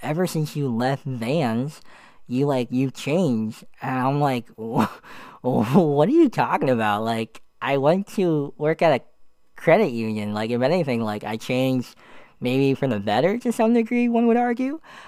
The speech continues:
Um, but I'm like, "I hear what you're saying, but, like, I don't think I, I'm, I did anything drastic in my changing." Um, and so he's like, "You know, I don't know what's happened, but, like, we're gonna continue to let you go,"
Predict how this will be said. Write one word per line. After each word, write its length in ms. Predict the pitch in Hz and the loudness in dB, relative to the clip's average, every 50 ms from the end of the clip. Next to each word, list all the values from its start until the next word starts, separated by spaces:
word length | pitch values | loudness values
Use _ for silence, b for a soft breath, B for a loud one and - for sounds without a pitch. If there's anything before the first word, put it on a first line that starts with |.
| B B - | B B -4
Um, 480 | - 107 104 107 107 107 104 104 107 | -2 0 2 2 2 0 0 0 -2
but 180 | 110 - 135 143 | 0 2 2 4
I'm 60 | 151 160 | 4 4
like, 220 | 156 147 147 - - | 4 2 0 -2 -6
"I 140 | - 143 160 | -6 -6 -6
hear 240 | 156 - 240 269 | -4 -4 -6 -6
what 80 | 262 - | -4 -2
you're 140 | 175 156 151 | -2 0 -2
saying, 760 | 151 - - 170 170 165 135 113 107 107 107 110 117 123 120 | -2 -2 -4 -2 0 2 2 0 0 -4 -4 -6 -6 -4 -4
but, 100 | 120 120 120 | -2 0 0
like, 280 | 120 117 113 110 - - | 0 0 0 -2 -4 -4
I 120 | - 131 151 | -2 0 2
don't 180 | 165 175 180 | 2 0 0
think 200 | 180 165 151 - - | -2 -2 -4 -2 -2
I, 280 | 120 120 117 110 110 - - _ _ _ _ - - - _ | -2 0 0 -2 -4 -8 -14 _ _ _ _ -20 -20 -12 _
I'm, 220 | 110 117 120 123 117 | -4 -4 -4 -4 -4
I 160 | - 123 120 - _ - - - - - | -6 -8 -8 -8 _ -20 -20 -20 -10 0
did 140 | - 160 151 | 2 4 6
anything 360 | 156 143 135 123 131 113 110 | 6 6 4 2 -2 -2 -4
drastic 500 | 104 120 104 110 123 135 - 127 104 - | -4 -4 -4 -4 -4 -4 -4 -6 -6 -6
in 120 | 113 107 | -6 -4
my 200 | 104 101 101 98 101 - | -4 -4 -6 -8 -10 -14
changing." 720 | - - 113 120 165 190 170 123 98 95 104 127 147 B B B B B B B B B B - | -12 -10 -6 -4 -2 -2 -4 -4 -6 -6 -6 -6 -6 B B B B B B B B B B -2
Um, 480 | 107 104 104 101 98 98 104 110 117 | 0 0 0 0 -2 -4 -4 -4 -4
and 160 | 117 120 123 | -2 -2 -2
so 460 | - - 131 123 120 117 117 113 107 B B B B B B B B B B - | -2 -2 -2 0 0 0 -2 -2 -4 B B B B B B B B B B -8
he's 220 | - 131 123 120 | -6 -6 -4 -4
like, 220 | 123 117 117 110 | -4 -6 -4 -4
"You 60 | 123 127 | -2 -2
know, 120 | 127 123 | 0 -2
I 180 | 120 107 120 151 | -2 -2 -2 -2
don't 100 | 160 160 | 0 2
know 180 | 160 156 151 143 | 2 2 2 2
what's 240 | 135 139 139 135 - | 0 0 -2 -4 -4
happened, 560 | - 131 127 127 - - 131 127 123 123 117 | -4 -4 -4 -4 -4 -4 -2 -2 -2 -2 -2
but, 120 | 110 117 113 | -4 -4 -6
like, 280 | 113 110 110 110 - | -6 -6 -8 -8 -6
we're 160 | 143 135 143 143 | -4 -2 0 2
gonna 260 | 151 143 139 135 131 | 2 2 2 0 -2
continue 420 | - 139 123 - - 127 123 123 120 | -2 -4 -6 -4 -2 0 0 2 2
to 40 | |
let 160 | 113 110 - 104 | 0 -2 -2 -6
you 80 | 104 104 | -8 -8
go," 320 | 101 95 - - 87 - | -10 -10 -12 -14 -16 -14